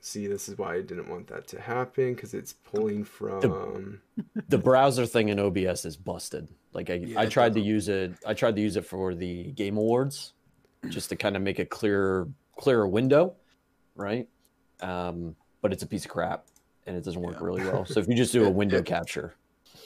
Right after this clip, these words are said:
Speaker 3: it has its uses for very specific things, but
Speaker 2: Mm-hmm.
Speaker 3: it's not, not for this.
Speaker 1: All right, I think, uh, do, do, do, where is it?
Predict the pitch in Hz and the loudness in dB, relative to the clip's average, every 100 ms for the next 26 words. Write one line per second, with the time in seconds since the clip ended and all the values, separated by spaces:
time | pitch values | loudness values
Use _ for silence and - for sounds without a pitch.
0 | - _ - 110 139 131 117 - 110 - | -20 _ -16 -4 0 0 -2 -4 -4 -6
1 | 101 - 98 98 92 90 - - - - | -10 -8 -8 -6 -6 -6 -8 -10 -12 -12
2 | - - - - - - 73 _ - 95 | -16 -16 -16 -14 -16 -14 -16 _ -8 -6
3 | 87 87 - - - - _ _ _ _ | -4 -6 -8 -12 -14 -16 _ _ _ _
4 | 117 110 98 - - 80 87 - - - | 2 2 2 -2 -14 -12 -12 -12 -14 -16
5 | _ _ _ _ _ _ _ _ _ _ | _ _ _ _ _ _ _ _ _ _
6 | _ _ _ _ _ _ _ - - - | _ _ _ _ _ _ _ -20 -14 -6
7 | 67 69 - - 98 - - 110 107 - | -2 -2 -4 -8 -10 -12 -8 -4 -4 -6
8 | - - _ _ _ _ _ _ _ _ | -14 -20 _ _ _ _ _ _ _ _
9 | _ _ _ _ _ _ _ _ _ _ | _ _ _ _ _ _ _ _ _ _
10 | _ _ _ _ _ _ - 104 107 107 | _ _ _ _ _ _ -10 -8 -6 -6
11 | 107 - - - - - - - 131 - | -8 -12 -18 -20 -20 -18 -18 -16 -18 -18
12 | - - - - - - - | -18 -18 -16 -18 -18 -20 -20